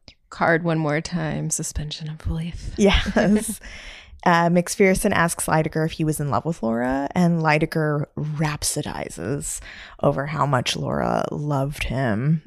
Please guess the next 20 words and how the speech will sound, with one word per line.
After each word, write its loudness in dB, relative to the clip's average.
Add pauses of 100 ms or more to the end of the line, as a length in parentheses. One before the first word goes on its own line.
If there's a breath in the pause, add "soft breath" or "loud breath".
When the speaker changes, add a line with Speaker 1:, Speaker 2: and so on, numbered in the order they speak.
Speaker 2:
and -2
thought -4
he -2
was -6
the -4
best -2 (600 loud breath)
thing 6
in 8
the 10
world, 6
the 6
best 4
Speaker 1:
Mm-hmm. 4
Speaker 2:
man 4
in 2
the 4
world. 4 (140)
So 0
he's -2
Speaker 1:
Yeah. -8